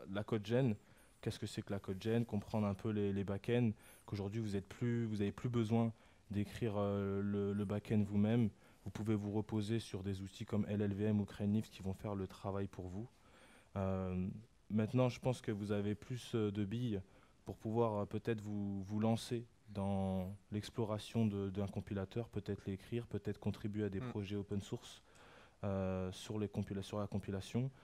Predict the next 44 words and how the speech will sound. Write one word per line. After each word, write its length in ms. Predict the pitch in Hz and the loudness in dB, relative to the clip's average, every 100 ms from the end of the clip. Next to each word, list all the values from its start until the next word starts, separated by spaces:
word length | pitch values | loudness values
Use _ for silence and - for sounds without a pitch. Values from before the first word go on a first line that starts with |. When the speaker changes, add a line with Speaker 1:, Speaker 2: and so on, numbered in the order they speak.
| - - - | -20 -16 -4
Speaker 1:
euh, 160 | 98 101 | -2 0
écrire 340 | 104 - 113 | -2 -2 -4
peut-être 320 | - 107 107 | -4 -2 0
des 100 | 98 | 0
parseurs, 440 | 101 104 - 139 - | -2 -4 0 -2 -2
parce 100 | - | -6
que 60 | |
vous 100 | 101 | -2
n'êtes 140 | 101 - | -2 0
pas 100 | 120 | 0
obligé 420 | 107 107 107 117 | 2 0 2 0
de 320 | 104 101 98 | 0 0 0
juste 280 | 101 110 - | -2 -6 -8
créer 240 | - 120 | -6 2
un 80 | 110 | 4
langage 300 | 104 104 98 | 4 2 0
de 80 | 95 | -4
programmation, 640 | - 98 98 104 104 117 | -8 -4 -2 -2 0 -2
vous 100 | 101 | -2
pouvez 540 | 92 107 98 104 98 98 | -4 -6 -2 -2 -2 -4
juste 240 | 104 - | -8 -10
faire 200 | - 107 | -4 -2
un 80 | 101 | -2
parseur 440 | 104 - - 110 | -4 -6 -2 -4
pour, 260 | - 110 101 | -4 -6 -2
euh, 80 | 98 - - - - - | -4 -6 -20 -20 -20 -10
ça 120 | - | -8
peut 140 | 95 101 | -6 -4
être 140 | 101 | -4
pour, 260 | - 104 98 | -4 -2 0
euh, 340 | 95 98 95 98 - - _ - | 0 -2 -4 -8 -18 -20 _ -6
détecter, 560 | 101 107 - 117 110 | -2 -2 0 2 4
euh, 420 | 107 101 101 98 95 101 - - - - - - _ 95 104 117 | 4 2 0 0 0 -4 -8 -20 -20 -20 -20 -20 _ -14 -4 4
une 140 | 113 | 6
adresse 380 | 110 104 110 - | 6 2 0 4
mail, 400 | 117 117 117 113 | 6 8 6 6
euh, 480 | 104 101 101 98 98 95 82 87 | 4 2 0 0 0 -2 -4 -4
des 140 | 104 | -2
domaines, 540 | 104 110 110 110 110 107 | 2 4 6 6 6 6
euh, 420 | 101 98 98 101 107 - | 4 2 0 -2 -6 -4
vraiment, 280 | 104 113 120 | 2 4 6
il 80 | |
y 40 | 113 | 4
a, 400 | 101 101 104 | 2 0 0